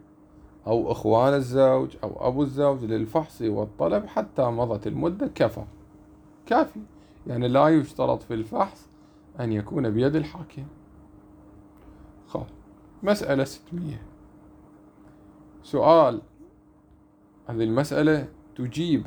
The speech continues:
عن سؤال، وهو: هل يشترط العدالة في الفاحص؟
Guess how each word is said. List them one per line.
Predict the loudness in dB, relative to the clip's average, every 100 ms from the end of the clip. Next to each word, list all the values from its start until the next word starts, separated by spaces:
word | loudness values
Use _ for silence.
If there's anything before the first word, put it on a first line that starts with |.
| -8
عن | -8
سؤال، | -6 -6 0 2 4 2 0 -2 -8 -12 -2
وهو: | -2 0 -2 -4 -12 -20 -20 -20 -20 -20 -20 -20 -20 -20 -20 -20 -20 -8
هل | -2 2 4
يشترط | 2 0 0 2 0
العدالة | -4 -6 -4 0 2 4 4 2 -2 -16 _ _ -20 -20 _ -20 -20 -20 -20 -20 -20 -20 -20 -20 -20 -2
في | 2
الفاحص؟ | 4 6 4 4 -4 -6 -12 -20